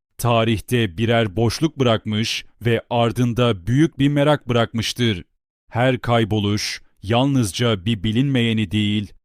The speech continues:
aynı zamanda insanların kaybolanları arama tutkusunu da gözler önüne serer. Bu kayboluşların birçoğu, halk arasında efsanelere dönüşerek,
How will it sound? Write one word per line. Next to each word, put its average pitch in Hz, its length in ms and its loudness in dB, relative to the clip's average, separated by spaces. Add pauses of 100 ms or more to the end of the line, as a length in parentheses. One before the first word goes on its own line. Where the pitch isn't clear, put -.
(160)
aynı 123 340 2
zamanda 110 720 0
insanların 117 720 0
kaybolanları 117 920 0
arama 110 340 0
tutkusunu 120 600 -2
da 123 140 2
gözler 127 480 2
önüne 113 320 0
serer. 107 480 -2 (480)
Bu 113 200 -2
kayboluşların 120 920 0
birçoğu, 107 640 -2 (180)
halk 139 320 0
arasında 117 680 0
efsanelere 117 760 -2
dönüşerek, 110 680 -2